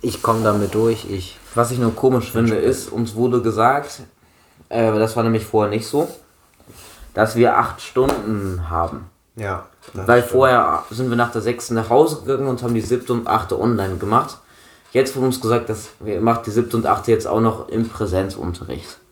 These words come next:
Speaker 1: Ja.
Speaker 2: Was kriegen wir? Das war gestern, oder? Ja, das war gestern.
Speaker 1: Gestern.
Speaker 2: Für eine Nachricht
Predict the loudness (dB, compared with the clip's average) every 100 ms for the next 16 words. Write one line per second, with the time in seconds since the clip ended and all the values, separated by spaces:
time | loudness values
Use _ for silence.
0 | -14 -8 -8 -10 -16 _ -20 -20 -20 -20
1 | _ _ 0 0 0 0 2 4 4 4
2 | 2 -4 -8 -6 -2 0 0 0 -2 -2
3 | -6 -4 -2 0 -2 -2 -4 -4 -2 0
4 | -2 -2 -4 -6 -12 -18 -12 -2 2 6
5 | 6 6 2 -2 -4